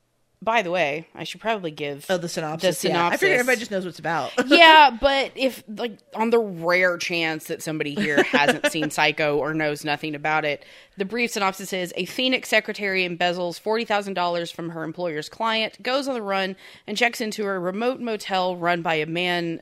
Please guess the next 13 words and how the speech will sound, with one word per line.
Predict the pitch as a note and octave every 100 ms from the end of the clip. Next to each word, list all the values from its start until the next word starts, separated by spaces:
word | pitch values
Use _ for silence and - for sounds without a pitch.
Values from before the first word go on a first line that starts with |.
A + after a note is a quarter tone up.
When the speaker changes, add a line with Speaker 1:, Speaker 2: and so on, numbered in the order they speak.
| -
Speaker 1:
by, | E3+ E3+ -
run | G#3 A#3
by | G#3+
a | F3
young | F3+ G#3
man | F#3 E3+
under | D#3+ D#3+ D#3
the | D#3 D3
domination | D3+ E3+ E3 D3+ C#3+ C#3
of | C#3 C3+
his | B2+
mother. | - - - _ - _ -
Speaker 2:
Yep. | D#3+